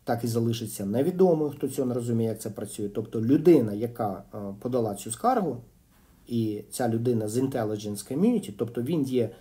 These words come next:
м, в підрозділі розвідки, державним службовцям, с-, американцям, його ідентифікацію, чи це чоловік, чи це жінка, хто це, ніхто не знає і знати не буде. Про це знає тільки інспектор Дженерал і очільник цієї Національної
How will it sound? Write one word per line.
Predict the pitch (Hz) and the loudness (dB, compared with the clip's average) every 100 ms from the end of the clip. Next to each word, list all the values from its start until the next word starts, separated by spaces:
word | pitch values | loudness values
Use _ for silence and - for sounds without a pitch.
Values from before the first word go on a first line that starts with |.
| - _ - | -20 _ -8
м, | 123 113 107 | -4 -2 -2
в | 98 | -6
підрозділі | - 160 151 147 120 123 117 117 | -2 0 6 6 6 2 2 0
розвідки, | 120 143 104 98 - _ - - - - - _ _ - _ _ 131 | 2 2 2 -6 -16 _ -20 -20 -20 -20 -20 _ _ -20 _ _ -2
державним | 127 143 135 | 4 6 6
службовцям, | - 131 123 107 - 98 | 4 0 2 0 -2 -4
с-, | - 113 | -6 -2
американцям, | 120 123 233 247 139 120 120 | 0 4 4 4 2 0 0
його | 117 180 185 | 6 10 10
ідентифікацію, | 156 143 135 127 120 185 240 - 151 | 10 6 4 2 0 2 2 0 -4
чи | - 123 | -4 -4
це | - 147 | 0 0
чоловік, | - 156 127 120 135 - | 4 4 4 2 0 -2
чи | 123 | -6
це | 120 160 156 | -2 0 2
жінка, | 131 113 147 143 - 113 | 0 0 2 2 0 -6
хто | - 160 156 | 0 4 4
це, | - | 2
ніхто | 117 127 - 185 220 226 - _ _ _ | -2 -2 -2 0 0 0 -10 _ _ _
не | 120 127 | -2 0
знає | 113 135 175 | 2 2 2
і | 143 | 0
знати | 110 117 120 123 | -2 -2 -2 -2
не | 127 | -2
буде. | 123 117 104 101 | -2 -2 -2 -6
Про | 117 | -8
це | 107 117 | -6 -4
знає | 120 165 - | -2 -2 -2
тільки | 139 139 | -4 -4
інспектор | 120 117 127 117 117 | -4 -2 -6 -6 -6
Дженерал | 113 143 202 208 220 - | -2 0 2 0 -4 -2
і | 139 | 0
очільник | 127 - 139 139 - - _ _ _ _ - - 98 | 0 0 0 0 -2 -18 _ _ _ _ -14 -10 -2
цієї | 123 123 | 0 2
Національної | 113 107 117 123 120 117 | 2 2 2 4 4 2